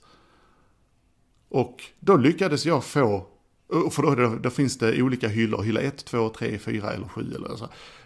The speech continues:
Eh, och det fanns på singlar på hylla ett och det fanns kassetter på hylla två och C D-skivor på hylla tre och vinylskivor på hundra, eller hylla fyra. Och det här har varit våren nittiotvå. Eller sommaren. Och då, eh, då satte jag en tjugo eller något, eh, och det gjorde Magnus också. Och då fick jag, då vann jag.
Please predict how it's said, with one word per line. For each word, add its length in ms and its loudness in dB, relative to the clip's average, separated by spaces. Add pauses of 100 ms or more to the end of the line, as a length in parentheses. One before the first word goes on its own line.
(120)
Eh, 140 2
och 140 4
det 60 0
fanns 260 0 (120)
på 160 -2
singlar 480 0
på 120 -6
hylla 240 0
ett 280 -6
och 60 -4
det 60 -8
fanns 200 -10
kassetter 420 -8
på 100 -10
hylla 220 -6
två 140 -8
och 540 -8
C 220 4
D-skivor 380 -4
på 100 -10
hylla 220 -6
tre 280 -6
och 100 -2
vinylskivor 520 -2
på 120 -14
hundra, 280 -10
eller 140 -8
hylla 220 -6
fyra. 340 -10
Och 80 -10
det 60 -2
här 120 0
har 80 2
varit 120 -8
våren 460 -2
nittiotvå. 460 -10 (880)
Eller 200 -4
sommaren. 440 0
Och 120 -4
då, 320 6
eh, 260 4 (340)
då 140 -6
satte 220 0
jag 100 6
en 60 2
tjugo 320 2
eller 180 -2
något, 400 -10
eh, 360 -4
och 120 -4
det 60 2
gjorde 140 2
Magnus 380 0
också. 300 -8 (120)
Och 300 -6
då 80 4
fick 340 -2
jag, 220 2
då 60 4
vann 240 2
jag. 240 -2